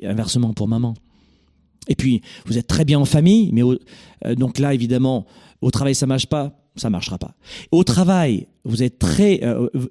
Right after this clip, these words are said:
très, très, très heureux au travail, mais pas heureux en famille, ça marchera pas non plus.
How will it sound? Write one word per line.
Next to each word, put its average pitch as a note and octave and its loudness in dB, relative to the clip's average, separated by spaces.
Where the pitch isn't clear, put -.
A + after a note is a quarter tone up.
très, A#3+ -2
très, - -2
très F3+ 2
heureux D3+ 4
au D3+ 2
travail, C#3 0
mais A#2 0
pas E3+ 2
heureux F#3 2
en G3 4
famille, F#3+ 2
ça - -8
marchera - -2
pas E3+ -10
non D#2+ -6
plus. - -12